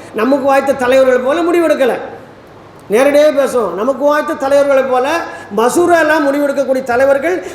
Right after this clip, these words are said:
தலைவர்களே இல்லை. அப்படி முடிவெடுக்கல. அல்லாஹ்வின் தூதருக்கு தனிப்பெரும் ஒரு முடிவெடுக்கக்கூடிய அதிகாரம் இருந்தும் முடிவெடுக்கவே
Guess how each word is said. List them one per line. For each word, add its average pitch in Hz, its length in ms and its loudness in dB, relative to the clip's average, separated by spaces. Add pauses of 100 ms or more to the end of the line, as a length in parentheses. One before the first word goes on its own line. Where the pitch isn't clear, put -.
தலைவர்களே 330 800 2
இல்லை. 320 240 2 (640)
அப்படி 285 280 -2
முடிவெடுக்கல. 330 540 0 (440)
அல்லாஹ்வின் 339 500 2
தூதருக்கு 294 680 0 (260)
தனிப்பெரும் 359 1120 0
ஒரு 269 200 0
முடிவெடுக்கக்கூடிய 285 840 -2 (420)
அதிகாரம் 285 760 0
இருந்தும் 302 560 2 (280)
முடிவெடுக்கவே 233 500 -2